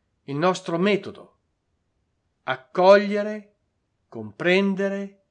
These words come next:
portare in luce, trasformare. E allora, Enrico, caro.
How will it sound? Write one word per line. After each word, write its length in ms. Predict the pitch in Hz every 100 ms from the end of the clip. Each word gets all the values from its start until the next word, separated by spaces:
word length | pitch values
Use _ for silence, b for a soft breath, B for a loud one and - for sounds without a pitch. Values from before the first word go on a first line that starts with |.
| _
portare 500 | - 131 - 160 151
in 140 | 143
luce, 600 | 135 147 143 - 175 175 _ _ _
trasformare. 840 | 139 135 - 139 131 110 107 - _ _ _ _ _ _ _ _ _ _ - - _ _
E 100 | -
allora, 560 | 262 214 165 139 127 120 _ _ _ _ _ _ _
Enrico, 720 | - 185 254 214 202 185 - _ _ _ _
caro. 480 | - 180 147 127 127